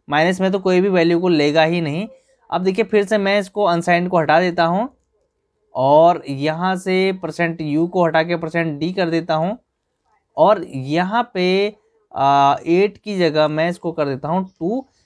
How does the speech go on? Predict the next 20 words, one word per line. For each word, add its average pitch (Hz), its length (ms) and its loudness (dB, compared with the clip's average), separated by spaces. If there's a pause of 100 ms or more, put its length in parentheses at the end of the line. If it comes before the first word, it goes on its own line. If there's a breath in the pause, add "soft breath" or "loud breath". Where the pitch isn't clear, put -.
(140)
यानी 151 160 -2
कि 180 120 -4
ये 175 120 4
हो 165 100 4
जाएगा 160 220 4
टेन 165 320 -2
थाउजेंड 202 340 0
माइनस 160 260 0
फ़ाइव 151 260 -4
थाउजेंड, 160 240 0
यानी 156 120 -6
कि 160 80 -6
फ़िफ़्टीन 151 360 -6
थाउजेंड 165 260 0
आंसर 151 260 -2
आ 151 120 4
जाना 151 200 0
चाहिए 160 180 -4
माइनस 151 340 -4
में। 202 180 -4